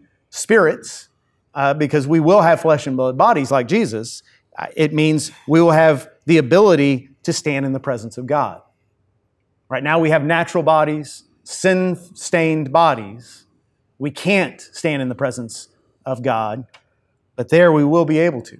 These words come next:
Our bodies will be spiritual. That's First Corinthians fifteen. So, in my opinion, and it's just my opinion, although other people share it, I'm just saying I can't prove this. In my opinion,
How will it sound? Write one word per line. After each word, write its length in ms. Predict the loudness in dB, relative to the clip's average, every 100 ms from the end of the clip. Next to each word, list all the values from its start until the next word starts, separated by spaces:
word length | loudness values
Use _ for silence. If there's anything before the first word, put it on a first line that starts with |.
| -14
Our 80 | -10
bodies 360 | -4 -4 -4 -6
will 80 |
be 140 | -6 -6
spiritual. 840 | -6 -4 0 2 2 -4 -20 -20 _ _ _ _ _
That's 200 | -2 0
First 260 | 2 2 2
Corinthians 380 | 0 0 -2
fifteen. 500 | -4 -6 -4 -6 -10 _ _ _ _ _ _ _
So, 640 | -6 2 4 4 2 -4 _ _ _
in 160 | -2 2
my 220 | 4 4
opinion, 800 | 0 0 2 2 0 -4 -8 -12 _ _ _ _ _ _ _ _ _
and 100 | -12
it's 140 | -12 -4
just 240 | -4 -2
my 160 | -4 -6
opinion, 360 | -12 -20 _ _ _ _ _ _ _ _ _ _ _ _ _ _ _ _ _ _ _ _ _ _ -4
although 240 | -2 2
other 140 | 2 0
people 280 | -4 -8 -8
share 340 | -6 -6 -6
it, 100 | -12 _ _ -10
I'm 160 | -6 -4
just 140 | 0
saying 180 | 0 0
I 80 | -2
can't 300 | -2 -4 -2
prove 220 | -6 -4
this. 220 | -10 -10
In 160 | -6 -2
my 240 | 0 2
opinion, 720 | 0 0 -2 0 -2 -4 -8